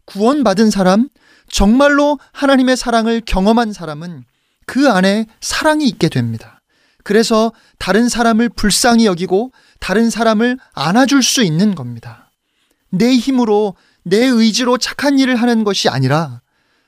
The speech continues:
내 안에 사랑이신 주님이 계실 때 그 사랑이 다른 사람들에게 흘러 넘치게 되는 것이고, 그래서 주님은 우리 힘으로 열매를 맺으라고 하지 않으셨고,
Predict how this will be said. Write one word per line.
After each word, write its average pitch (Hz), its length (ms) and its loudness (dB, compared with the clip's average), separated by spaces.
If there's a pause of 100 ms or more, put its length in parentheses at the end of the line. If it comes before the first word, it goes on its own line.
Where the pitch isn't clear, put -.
(120)
내 156 120 0
안에 175 400 -2 (200)
사랑이신 247 760 0
주님이 214 440 2
계실 135 300 -2
때 113 280 -8 (460)
그 247 280 0
사랑이 226 580 2 (280)
다른 202 320 4
사람들에게 143 720 0 (240)
흘러 285 400 2
넘치게 190 500 0
되는 143 300 -6
것이고, 143 480 -12 (480)
그래서 262 560 0
주님은 185 720 -2 (540)
우리 220 300 2
힘으로 233 540 0 (200)
열매를 190 580 2 (160)
맺으라고 214 720 0
하지 190 240 -2
않으셨고, 131 720 -2